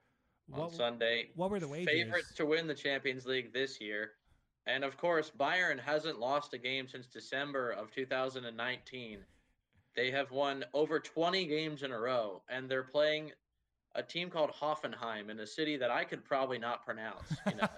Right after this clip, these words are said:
Speaker 1: <laughs> with, with a full name that I couldn't pronounce. And they go in there, and what happens?
Speaker 2: They, they won. They took care of business 'cause they're superior engineered as a club. They're well funded. They have a farm system constantly brewing up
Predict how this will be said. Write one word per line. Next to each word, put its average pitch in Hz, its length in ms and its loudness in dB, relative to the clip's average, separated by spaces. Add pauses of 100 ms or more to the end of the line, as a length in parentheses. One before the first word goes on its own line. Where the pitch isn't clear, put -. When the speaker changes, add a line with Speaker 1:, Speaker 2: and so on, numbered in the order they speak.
(520)
Speaker 1:
<laughs> 214 60 2
with, 196 100 2 (180)
with 139 200 -4
a 123 40 -6
full 156 240 2
name 139 280 -2
that 117 80 2
I 135 100 4
couldn't 143 300 -2
pronounce. 120 520 -2
And 120 200 0
they 165 160 4
go 180 180 4
in 160 160 2
there, 127 300 -2 (420)
and 123 120 -4
what 156 200 4
happens? 110 560 -2 (960)
Speaker 2:
They, 127 720 -8 (160)
they 135 120 -6
won. 139 340 -2
They 120 120 -8
took 160 240 -8
care 165 180 -6
of 143 100 -10
business 151 400 -6
'cause 139 180 -8
they're 139 240 -6 (220)
superior 156 880 -2 (200)
engineered 151 480 -4
as 131 140 -6
a 131 60 -10
club. 143 440 -6
They're 127 120 -4
well 135 240 -4 (120)
funded. 151 460 -4
They 135 100 -6
have 120 120 -8
a 117 100 -8 (260)
farm 156 320 -6
system 160 380 -8
constantly 151 480 -12
brewing 151 260 -6
up 147 120 -6